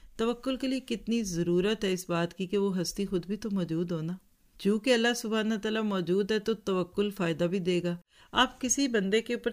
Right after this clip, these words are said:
तवक्कुल करें और वो खुद ही फौत हो जाए, आप उसके साथ क्या बात करेंगे? वो कुछ भी नहीं कर सकता। कैसे होगा? एक वक्त आएगा आपका साथ छोड़ देगा।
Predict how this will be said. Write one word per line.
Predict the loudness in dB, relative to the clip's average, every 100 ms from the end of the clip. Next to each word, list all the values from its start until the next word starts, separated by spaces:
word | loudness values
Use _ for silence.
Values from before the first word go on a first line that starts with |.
| 0
तवक्कुल | -2 0 -2 0
करें | 0 0
और | 0
वो | 2
खुद | 2 2
ही |
फौत | 2 0 2
हो | 2
जाए, | 2 0 -4 _ _ -8
आप | -4 -4
उसके | -4 -4 -2
साथ | -4 -2
क्या | 0
बात | 0 -2
करेंगे? | -2 -2 -2 -4 -8 -16 -20 -20 -6
वो | -4
कुछ | -2 -2
भी | 0
नहीं | 0 0
कर | -2
सकता। | -4 -6 -6 -10 -10 _ 0
कैसे | 2 2 2
होगा? | 2 0
एक | -2 -2 -2
वक्त | -4 -2
आएगा | 0 0
आपका | -2 -4
साथ | -2 -2
छोड़ | -2 -2 0
देगा। | 0 0 -4